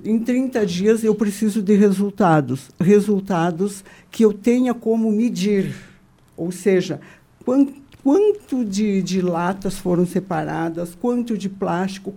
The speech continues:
quanto de vidro, quanto de produto orgânico se gerou. Isso é, essa é, é uma ação de divulgar, e ação sem ter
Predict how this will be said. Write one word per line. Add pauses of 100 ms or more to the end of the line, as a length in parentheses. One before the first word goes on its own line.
quanto
de
vidro, (460)
quanto
de
produto
orgânico
se
gerou. (320)
Isso
é,
essa
é,
é
uma
ação
de
divulgar, (800)
e
ação
sem
ter